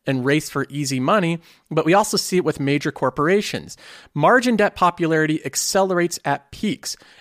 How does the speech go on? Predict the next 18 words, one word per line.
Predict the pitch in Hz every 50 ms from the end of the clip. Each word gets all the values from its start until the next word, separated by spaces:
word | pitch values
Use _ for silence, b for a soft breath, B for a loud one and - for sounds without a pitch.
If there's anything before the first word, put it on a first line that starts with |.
| b -
and | 143
at | 156 160 -
this | 175 220 220 -
point, | - - - 233 226 -
the | - 156
market | 151 156 175 185 180 - - -
is | 147 127 127
dancing | 123 135 160 180 196 190 - - 202 190 190 -
on | 156 147 143
a | 135
knife's | 131 131 139 156 175 175 - - - - -
edge. | - 156 170 127 80 - - - _ _ _ _ _ _ _ _
He | - 139
calls | - - 262 262 247
this | - 240 - -
a | 202
knife's | 170 170 185 185 190 180 - -
edge. | 202 202 - - - -